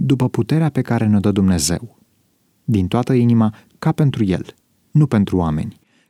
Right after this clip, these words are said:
ca unii care știm că vom primi de la Dumnezeu răsplata moștenirii. Noi slujim Domnului Hristos. Prețioase sunt slujirea îndeplinită și educația dobândită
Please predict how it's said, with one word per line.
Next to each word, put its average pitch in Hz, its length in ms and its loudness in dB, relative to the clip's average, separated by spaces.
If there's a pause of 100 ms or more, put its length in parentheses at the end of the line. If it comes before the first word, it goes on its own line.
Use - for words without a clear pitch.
(100)
ca 98 120 -4
unii 95 280 2
care 127 220 -2
știm 139 340 0
că 104 160 -2
vom 90 200 0
primi 95 240 0
de 95 100 0
la 90 120 -2
Dumnezeu 90 480 0
răsplata 127 540 -2
moștenirii. 101 720 -2 (640)
Noi 143 420 2
slujim 113 420 0
Domnului 98 420 2
Hristos. - 600 -8 (1120)
Prețioase 160 480 0
sunt 95 240 -2
slujirea 98 420 -2
îndeplinită 98 500 0
și - 180 -2
educația 101 420 -2
dobândită 104 600 0